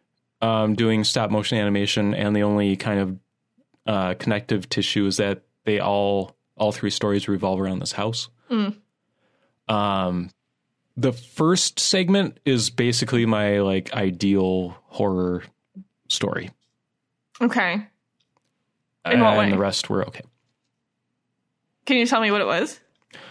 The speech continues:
Speaker 1: Um, it's more just, like, the tone of it.
Speaker 2: Okay.
Speaker 1: It's like, uh, this family in, like, the, it seems like the late eighteen hundreds are kinda down on their luck. And then this architect is like, "I'll build you a house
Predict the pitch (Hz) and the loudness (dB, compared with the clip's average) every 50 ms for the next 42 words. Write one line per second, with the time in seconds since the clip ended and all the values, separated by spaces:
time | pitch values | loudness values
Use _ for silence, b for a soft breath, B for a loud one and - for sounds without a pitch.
0 | B B B B B B B B B - 196 214 220 226 226 226 220 175 - - | B B B B B B B B B 0 2 2 4 4 4 2 2 0 -2 -8
1 | _ _ _ _ _ _ _ _ _ _ _ _ _ - 214 220 - 247 254 262 | _ _ _ _ _ _ _ _ _ _ _ _ _ -4 -2 0 2 4 4 4
2 | 262 247 175 160 156 - 175 151 127 117 127 113 104 101 95 95 92 - - - | 6 4 4 4 2 2 2 0 2 2 2 2 2 2 2 2 0 -2 -4 -2
3 | 123 120 127 139 147 151 151 175 - - - _ _ _ _ _ _ _ _ _ | 0 0 2 2 2 2 2 0 0 -2 -6 _ _ _ _ _ _ _ _ _
4 | _ _ _ - 220 208 208 226 180 156 156 214 - 175 156 139 - - 151 147 | _ _ _ -4 -4 -2 0 2 2 2 4 4 4 2 2 0 0 0 2 2
5 | 135 127 123 123 123 120 123 117 123 123 - - - 139 127 127 127 127 127 123 | 4 4 2 2 2 2 2 2 2 2 0 0 2 2 2 4 2 2 2 2
6 | 123 123 123 123 120 - 117 123 117 113 110 110 104 - - 110 104 104 104 104 | 2 2 2 0 0 0 0 0 0 2 0 0 -2 -2 -2 0 0 2 2 0
7 | 107 104 101 120 - 123 113 104 113 104 98 - 101 101 104 101 101 101 104 98 | 0 0 -2 -2 0 0 0 0 0 -2 0 0 0 0 0 0 0 0 -2 -2
8 | - 110 104 101 98 98 101 101 92 - - 104 - - 110 104 95 101 101 101 | -2 -2 -2 -2 0 0 0 0 0 -2 -2 -2 -2 -2 -4 -2 0 0 0 0
9 | 104 104 101 101 101 101 101 98 101 98 98 - - - B B B B B B | 0 0 0 0 0 0 0 0 0 -2 -2 -6 -10 -18 B B B B B B
10 | B B B 123 120 117 113 107 101 - - 117 107 98 - 113 - 110 95 - | B B B -2 0 2 2 2 0 0 0 0 -2 -2 -2 -4 -4 -4 -4 -4
11 | - 98 - 101 95 95 - - B B B B B B B 123 139 160 160 196 | -6 -6 -4 -2 -2 -4 -4 -8 B B B B B B B 0 0 2 2 2
12 | 202 202 170 160 185 170 156 139 123 131 135 135 113 104 101 - - - - - | 2 2 2 2 2 2 2 2 0 -2 0 0 0 0 0 -2 -2 -2 -4 -4